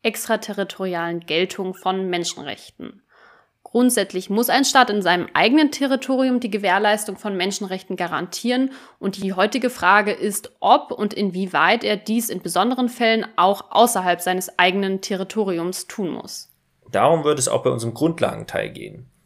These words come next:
Speaker 2: Isabel geht auf das Urteil des Europäischen Gerichtshofs für Menschenrechte aus dem Jahr zweitausendeins ein, auf die Bankovic-Entscheidung,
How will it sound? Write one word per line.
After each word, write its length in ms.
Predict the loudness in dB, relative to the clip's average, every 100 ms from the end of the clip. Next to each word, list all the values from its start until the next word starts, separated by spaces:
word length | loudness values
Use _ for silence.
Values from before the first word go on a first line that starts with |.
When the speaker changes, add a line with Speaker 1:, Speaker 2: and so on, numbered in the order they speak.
| _ -20 -2
Speaker 2:
Isabel 600 | 6 8 8 4 2 0
geht 200 | -2 -2
auf 100 | 0
das 160 | -2 0
Urteil 320 | 0 2 2
des 120 | 2
Europäischen 540 | 0 0 -2 -4 -4
Gerichtshofs 580 | -4 -4 -4 -8 -8 -8
für 160 | -4 -2
Menschenrechte 720 | -2 -4 -6 -6 -6 -4 -4
aus 120 | -4
dem 120 | -4
Jahr 140 | 0 0
zweitausendeins 840 | 0 0 0 -2 -8 -6 -4 -6
ein, 220 | -10 -14
auf 100 | -12
die 80 | -10
Bankovic-Entscheidung, 1160 | -4 -2 -2 -4 -6 -8 -6 -4 -4 -6 -8